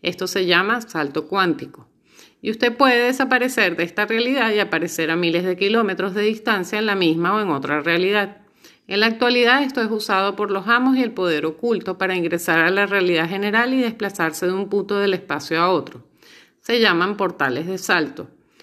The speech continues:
La tecnología utilizada es producto de descubrimientos de Nikola Tesla y tecnología extraterrestre. Se pueden encontrar los diseños originales en la Oficina de Patentes de los Estados Unidos. Luego subiré en la parte de documentos una copia para el que le interese.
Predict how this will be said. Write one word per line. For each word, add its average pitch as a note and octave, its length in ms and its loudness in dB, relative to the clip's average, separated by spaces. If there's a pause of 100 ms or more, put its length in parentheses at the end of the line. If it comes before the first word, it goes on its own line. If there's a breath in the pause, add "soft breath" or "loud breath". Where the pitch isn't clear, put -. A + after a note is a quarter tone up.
(280 soft breath)
La G#3 160 0
tecnología A3 640 2
utilizada B3 580 0
es G3 60 -4
producto A#3 540 0
de C4 160 2
descubrimientos F3 800 0
de A3 80 -2
Nikola F3+ 460 -2
Tesla B3+ 360 0
y C4 40 -2
tecnología D#3+ 680 0
extraterrestre. D#3+ 960 -4 (540 soft breath)
Se - 180 -2
pueden F3 340 2
encontrar G#3 560 0
los B3 160 2
diseños F3 480 2
originales G3+ 580 2
en A3 120 0
la F#3+ 60 0
Oficina D#3 480 -4
de E3 80 -2
Patentes E3+ 460 -2
de F#3+ 80 -4
los F#3 140 -2
Estados D3+ 440 -4
Unidos. G#3 580 0 (580 soft breath)
Luego A3 300 2
subiré A#3 540 2
en A3+ 80 0
la G3 140 -2
parte E3+ 280 2
de G3+ 80 2
documentos G3+ 640 0
una F3 280 0
copia F#3 400 -2
para F#3 220 0
el E3+ 140 2
que F3+ 100 2
le F3 100 4
interese. D#3 680 -2